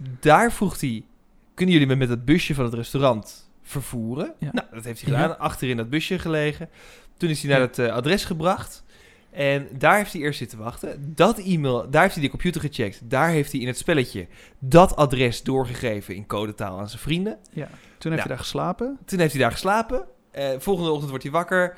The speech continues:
Speaker 1: Mailtje was er nog niet. Hij dacht, eh, "Ik wacht het rustig af." En toen hadden de hunters natuurlijk die code ontcijferd en stonden daar voor de deur.
Speaker 2: Ja,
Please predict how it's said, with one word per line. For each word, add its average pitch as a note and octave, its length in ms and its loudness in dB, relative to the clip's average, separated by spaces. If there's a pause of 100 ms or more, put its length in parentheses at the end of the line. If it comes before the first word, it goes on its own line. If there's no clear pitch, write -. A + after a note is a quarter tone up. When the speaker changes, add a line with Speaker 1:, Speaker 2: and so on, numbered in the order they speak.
(120)
Speaker 1:
Mailtje E3+ 320 0
was D3+ 160 2
er D3 60 -6
nog C#3 120 -2
niet. C3 400 -4 (120)
Hij B2 140 -2
dacht, B2 260 -2
eh, B2+ 220 0
"Ik C3+ 100 -2
wacht C#3 140 2
het B2+ 100 -10
rustig C3 320 -6
af." A#2 280 -2 (300)
En B2+ 160 -6
toen D3+ 480 0
hadden D3+ 240 -6
de C3 60 -6
hunters A#2 340 -6
natuurlijk F#2 400 -10
die C3 120 -10
code G3+ 280 6
ontcijferd B2+ 640 0 (260)
en G3 160 0
stonden D3 300 0
daar A2+ 140 0
voor A2+ 120 -4
de G2 60 -4
deur. C#2+ 240 -16 (1800)
Speaker 2:
Ja, F3 580 4